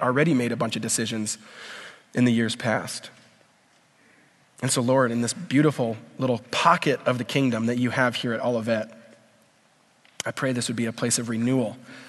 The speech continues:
for our sexuality, for how we view relationships, in our bodies, in things that have been done against us that are not our fault, that are evil, that are of the curse,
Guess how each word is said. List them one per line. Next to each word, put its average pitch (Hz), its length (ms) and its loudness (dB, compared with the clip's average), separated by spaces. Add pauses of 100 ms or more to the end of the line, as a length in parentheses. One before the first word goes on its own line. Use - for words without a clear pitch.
(200)
for - 140 -4
our 104 80 0
sexuality, 143 840 0 (520)
for - 140 -2
how 120 100 2
we 113 100 -2
view 120 180 -2
relationships, 120 1040 -4 (320)
in 131 100 2
our 110 120 -2
bodies, 139 800 -2 (300)
in 151 120 4
things 156 340 4
that 147 80 4
have 143 80 4
been 131 160 2
done 139 180 6
against 139 360 2
us 139 220 4
that 127 120 -2
are 117 60 -2
not 113 320 2
our 147 120 6
fault, 151 460 2 (640)
that 135 180 0
are 131 260 4
evil, 139 360 0
that 127 220 -2
are 117 180 2
of 131 140 2
the 139 80 0
curse, - 760 -4